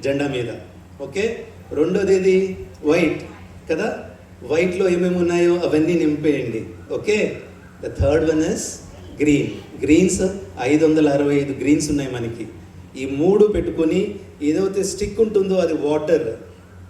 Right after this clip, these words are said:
ఏదైతే చక్రం ఉంటుందో అది నెయ్యి కానీ నూనె కానీ మీ డైనింగ్ టేబుల్ మీద కానీ పెట్టుకొని ఈ మూడు ఉన్నాయా లేదా అని చూసుకోండి. ఈ మూడు సమకూలంగా తిన్నామా లేదా చూసుకోండి.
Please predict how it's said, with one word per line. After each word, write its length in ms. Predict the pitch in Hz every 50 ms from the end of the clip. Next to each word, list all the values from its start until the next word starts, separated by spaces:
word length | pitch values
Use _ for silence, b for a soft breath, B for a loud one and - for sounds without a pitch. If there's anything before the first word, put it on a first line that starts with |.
| - - - - - - - - - - - - - -
ఏదైతే 320 | 170 185 202 208 202 208
చక్రం 500 | 190 - - 185 190 - 226 220 220 214
ఉంటుందో 340 | 214 208 208 208 196 202 202
అది 140 | 196 196 185
నెయ్యి 340 | 175 170 175 185 196 196 185
కానీ 240 | 185 185 185 185 175
నూనె 320 | 160 165 160 160 160 151
కానీ 340 | 143 139 123 123 120 117 120 B B B B -
మీ 180 | 143 147 151 147
డైనింగ్ 420 | - 135 135 147 156 180 185 180
టేబుల్ 280 | 175 170 165 165 151 151
మీద 120 | 156 151
కానీ 240 | 151 147 139 139 135
పెట్టుకొని 760 | 135 147 - - 156 147 147 135 127 131 151 190 202 B B B B -
ఈ 100 | 143 139
మూడు 340 | 143 139 147 160 196 208 208
ఉన్నాయా 500 | 202 185 180 175 175 180 180 180 180 175
లేదా 360 | 165 160 160 165 160 165 165
అని 180 | 165 160 139 143
చూసుకోండి. 460 | 135 - - - 131 123 117 104 104 104 104 - - - - - - - - - 147
ఈ 40 | 139
మూడు 300 | 139 156 180 202 208 208
సమకూలంగా 600 | 202 190 175 175 175 170 175 185 185 180 175 180
తిన్నామా 440 | 175 170 160 165 175 180 170 175 175
లేదా 260 | 160 160 156 156 156 151 156
చూసుకోండి. 440 | 147 - - - 151 135 127 120 117